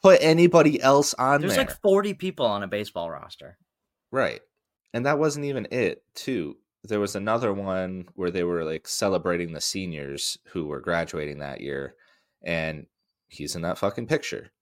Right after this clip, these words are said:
Speaker 1: It's just insane. So Molly's mother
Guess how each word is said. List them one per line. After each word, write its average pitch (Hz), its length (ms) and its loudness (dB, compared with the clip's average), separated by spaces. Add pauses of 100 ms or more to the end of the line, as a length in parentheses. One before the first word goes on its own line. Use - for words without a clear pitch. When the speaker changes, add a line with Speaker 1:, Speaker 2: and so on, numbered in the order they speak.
(1200)
Speaker 1:
It's 101 160 -2
just - 340 0
insane. 69 540 -8
So 92 420 0 (2250)
Molly's 104 360 6
mother 82 420 0